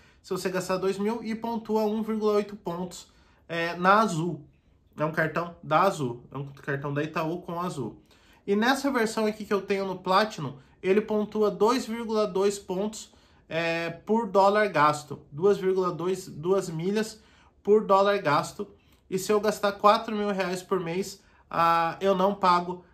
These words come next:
a mensalidade da anuidade desse cartão. E o meu último cartão, que é um dos meus favoritos, eu tenho um certo apreço por ele, eu acho ele até bonito. Ele tem esse ri-, escrito aqui, Rico First Edition.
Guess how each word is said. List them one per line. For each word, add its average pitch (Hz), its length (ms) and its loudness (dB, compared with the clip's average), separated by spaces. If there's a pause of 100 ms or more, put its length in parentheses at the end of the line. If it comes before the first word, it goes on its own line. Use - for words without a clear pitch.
(140)
a 156 360 2
mensalidade 165 920 -2
da 170 100 -4
anuidade 160 520 0
desse 156 220 -8
cartão. 185 480 -4 (1700)
E 220 80 -2
o 262 60 6
meu 269 160 6
último 277 360 0
cartão, 240 400 -2
que - 100 -6
é 247 40 2
um 233 80 -4
dos 220 100 -8
meus 220 240 -2
favoritos, 208 580 -4
eu 202 120 0
tenho 220 260 0
um 220 360 -4
certo 208 340 0
apreço 202 500 0
por 180 160 -10
ele, 208 320 -4 (260)
eu 180 160 0
acho 202 200 2
ele 202 80 0
até 214 200 0
bonito. 214 520 -4 (280)
Ele 190 180 2
tem 196 180 2
esse 202 240 0
ri-, 180 200 -6
escrito 196 440 -6
aqui, 202 360 -6 (300)
Rico 220 340 -2
First 202 460 2
Edition. 202 560 -6